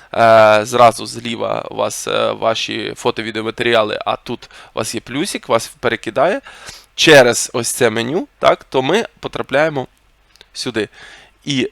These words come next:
тут вже відео додається, але будьте ви дуже уважні, тому що тут з цим загрузчиком відео щось неладно. Дивіться,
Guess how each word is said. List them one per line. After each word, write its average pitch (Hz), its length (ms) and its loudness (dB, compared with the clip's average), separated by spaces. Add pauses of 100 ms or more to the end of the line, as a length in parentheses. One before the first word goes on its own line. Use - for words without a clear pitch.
тут 196 220 -6
вже 143 160 0
відео 143 340 -2
додається, 123 640 0
але 123 200 2
будьте 165 340 -8
ви 139 80 0
дуже 151 260 -2
уважні, 127 480 2
тому 131 200 -4
що - 180 -6
тут - 420 -10 (280)
з - 80 -12
цим 131 320 0
загрузчиком 131 680 -4
відео 101 300 -10
щось - 320 -2
неладно. 120 480 2 (760)
Дивіться, 123 380 -4